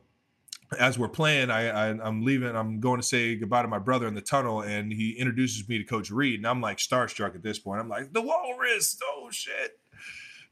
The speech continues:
it's Andy Reid!" So I shake his hand. We start talking about, uh,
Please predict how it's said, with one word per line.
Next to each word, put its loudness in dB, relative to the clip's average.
it's -8
Andy 4
Reid!" 4
So 2
I 6
shake 2
his 0
hand. 2
We 4
start 2
talking 0
about, 2
uh, 0